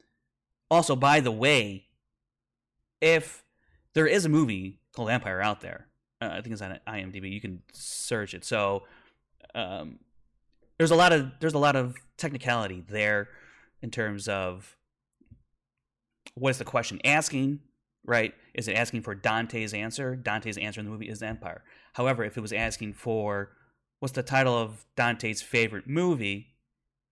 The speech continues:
you can't say Empire 'cause it's not asking, 'cause that's, Empire's a different movie. You're ask-, you have to then say The Empire Strikes Back.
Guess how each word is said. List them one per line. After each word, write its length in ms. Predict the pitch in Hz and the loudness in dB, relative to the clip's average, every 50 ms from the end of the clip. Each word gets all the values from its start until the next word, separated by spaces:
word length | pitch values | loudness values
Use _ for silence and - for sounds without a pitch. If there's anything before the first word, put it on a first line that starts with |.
| _ _ | _ _
you 80 | - 127 | -12 -8
can't 280 | - - 196 202 208 - | -2 0 0 0 0 -2
say 220 | - 143 120 107 | -2 -2 0 0
Empire 340 | 85 113 107 - 110 104 110 | -2 -4 -6 -4 -4 -4 -4
'cause 140 | 117 120 110 | -4 -6 -6
it's 60 | 123 | -4
not 160 | 117 104 - | -4 -4 -2
asking, 560 | 110 110 110 110 - - 101 95 95 92 92 - _ _ _ _ _ - | 0 -2 -2 -2 -4 -8 -8 -8 -8 -10 -12 -16 _ _ _ _ _ -12
'cause 120 | - 123 | -6 -2
that's, 220 | 127 127 123 123 - - - | -2 -2 -2 -2 -6 -10 -8
Empire's 320 | 120 131 127 120 117 110 101 | -6 -2 -2 -2 -2 -2 -4
a 20 | |
different 320 | 95 - - - 98 87 | -6 -6 -6 -6 -4 -2
movie. 320 | 120 160 170 127 95 71 - _ _ _ _ _ _ _ _ _ - | 0 2 2 0 -2 -6 -12 _ _ _ _ _ _ _ _ _ -8
You're 140 | 107 110 95 | -4 -2 0
ask-, 300 | 117 123 120 - - - | 0 0 0 -2 -4 -10
you 240 | 104 90 101 110 | -12 -12 -10 -8
have 220 | 110 104 117 117 - | -4 -4 -4 -4 -2
to 60 | 113 | -4
then 160 | 117 117 113 | -4 -4 -4
say 260 | 107 - 110 98 98 | -4 -4 -4 -4 -4
The 160 | 92 95 104 104 | -4 -4 -6 -8
Empire 260 | 101 - 101 92 92 | -6 -6 -6 -6 -6
Strikes 260 | - - 85 85 - | -8 -10 -12 -12 -10
Back. 340 | - 92 78 62 - _ | -8 -8 -8 -8 -12 _